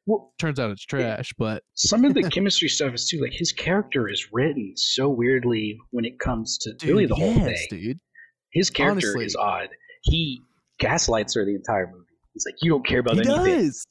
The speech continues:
Speaker 1: You don't care about a single thing. And if you did, you'd
Speaker 2: Literally
Speaker 1: love
Speaker 2: the first
Speaker 1: me."
Speaker 2: time they
Speaker 1: <laughs>
Speaker 2: meet. Literally, li-,
Speaker 1: Yeah.
Speaker 2: <laughs> literally the first time they meet, and she's like,
Speaker 1: You succe-,
Speaker 2: "I want
Speaker 1: yeah.
Speaker 2: a houseplant."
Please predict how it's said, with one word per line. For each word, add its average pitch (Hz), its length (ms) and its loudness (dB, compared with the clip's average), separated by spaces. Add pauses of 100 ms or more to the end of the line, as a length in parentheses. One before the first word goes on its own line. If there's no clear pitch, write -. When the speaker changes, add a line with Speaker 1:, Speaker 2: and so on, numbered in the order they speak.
(160)
Speaker 1:
You 175 160 6
don't 151 200 4
care 113 180 2
about 110 380 0
a - 200 -4
single 123 320 2
thing. 107 460 0 (180)
And 131 120 -2
if 120 140 -4
you 107 140 -4
did, 135 140 2
you'd 120 80 0
Speaker 2:
Literally 226 180 4
Speaker 1:
love 214 80 4
Speaker 2:
the 196 60 0
first 208 280 0
Speaker 1:
me." 220 60 -4
Speaker 2:
time 214 80 -2
they 214 180 0
Speaker 1:
<laughs> 240 60 -2
Speaker 2:
meet. - 120 4 (540)
Literally, 240 400 0
li-, 202 200 0
Speaker 1:
Yeah. 123 240 -2
Speaker 2:
<laughs> - 60 -12
literally 302 220 0
the 302 100 0
first 269 240 0
time 254 160 0
they 254 140 2
meet, 254 300 0
and 180 100 0
she's 165 220 -4
like, 135 160 4
Speaker 1:
You 135 60 4
succe-, - 460 0
Speaker 2:
"I 151 40 -4
want 175 180 4
Speaker 1:
yeah. 170 60 4
Speaker 2:
a 185 100 2
houseplant." 139 420 -4